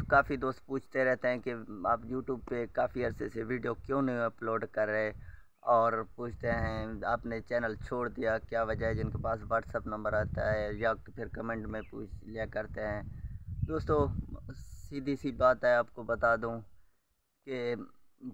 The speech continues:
पहले तो सब कुछ सस्ता होता था, तो हम बीच में, बीच बीच गुजारा कर लेते थे, लेकिन आज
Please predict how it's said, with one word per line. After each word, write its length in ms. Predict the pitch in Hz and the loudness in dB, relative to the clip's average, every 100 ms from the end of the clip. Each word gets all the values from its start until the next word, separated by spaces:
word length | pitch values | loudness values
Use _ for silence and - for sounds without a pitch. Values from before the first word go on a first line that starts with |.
| - | -2
पहले 340 | 123 123 123 117 | 2 2 2 -2
तो 200 | - 120 120 110 104 - - - - | -2 -2 0 -2 -8 -16 -18 -20 -6
सब 180 | 127 101 - | -2 -2 -4
कुछ 120 | 120 - 117 - - | -8 -8 -16 -18 -16
सस्ता 260 | 120 - 117 | -10 0 2
होता 320 | 113 110 110 | 2 0 -2
था, 200 | 107 107 107 76 - 110 | 0 0 0 -4 -12 -8
तो 120 | 107 | -6
हम 400 | 110 104 107 - - - _ 107 | -4 -6 -8 -10 -16 -20 _ -12
बीच 200 | 113 - | -12 -8
में, 120 | 107 98 58 - 82 - | -10 -8 -12 -14 -16 -8
बीच 180 | 120 101 98 | -8 -8 -8
बीच 200 | 107 104 | -8 -8
गुजारा 340 | 107 110 110 107 | -4 -2 -2 -2
कर 180 | 107 104 | -4 -4
लेते 320 | 104 - 98 | -6 -10 -16
थे, 140 | - 110 - - - - - - | -14 -16 -16 -20 -20 -20 -16 -10
लेकिन 220 | 147 139 | -2 6
आज 240 | 147 147 | 8 8